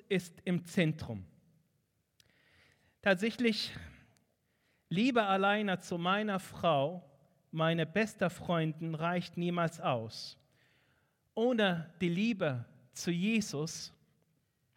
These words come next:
geht das nicht. Ist, geht irgendwie, irgendwann diese Liebe auch baden. Mit Jesus fängt alles an. Und mit ihm geht wirklich unser ganzes Leben.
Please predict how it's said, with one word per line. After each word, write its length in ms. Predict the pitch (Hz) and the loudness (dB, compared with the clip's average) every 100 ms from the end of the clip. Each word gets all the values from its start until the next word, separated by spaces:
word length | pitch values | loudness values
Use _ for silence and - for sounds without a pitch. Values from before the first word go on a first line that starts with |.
| _ _ _ _ _ | _ _ _ _ _
geht 180 | 185 180 | -2 0
das 200 | 175 - | -2 -4
nicht. 300 | 139 101 - - _ _ _ _ | -8 -8 -16 -20 _ _ _ _
Ist, 500 | - 170 - - - _ _ _ _ _ _ _ _ _ _ | -2 -2 -2 -14 -14 _ _ _ _ _ _ _ _ _ _
geht 140 | 156 160 | -4 0
irgendwie, 680 | 196 185 202 185 170 175 180 | 2 2 0 -4 -4 -4 -2
irgendwann 680 | 180 175 175 156 139 151 139 | 2 2 2 -2 -2 -4 -2
diese 300 | 160 170 175 | -4 -4 -4
Liebe 380 | 147 156 151 | -2 -2 -4
auch 180 | 151 117 | -6 -10
baden. 480 | - 110 101 98 101 _ _ _ _ _ _ _ _ _ _ - | -8 -8 -8 -14 -20 _ _ _ _ _ _ _ _ _ _ -8
Mit 220 | 147 - | -8 -4
Jesus 680 | 185 214 - 185 175 - - _ _ _ | -4 -4 -6 -8 -10 -14 -18 _ _ _
fängt 500 | - 147 135 - - | -4 -2 -4 -8 -10
alles 360 | 147 131 131 - | -4 -4 -4 -8
an. 280 | 131 98 104 _ _ _ _ _ _ _ _ _ _ _ _ _ _ - | -12 -12 -14 _ _ _ _ _ _ _ _ _ _ _ _ _ _ -6
Und 400 | 151 127 - - | -4 -4 -8 -6
mit 260 | 156 147 | -6 -4
ihm 460 | - 196 196 156 - | -4 -2 -2 -6 -8
geht 400 | - 147 147 - | -4 -4 -4 -6
wirklich 400 | 180 190 135 123 | -4 -2 -4 -6
unser 300 | 147 131 143 | -6 -6 -6
ganzes 500 | 139 147 147 156 - | -6 -6 -8 -10 -10
Leben. 300 | 127 107 104 | -10 -10 -12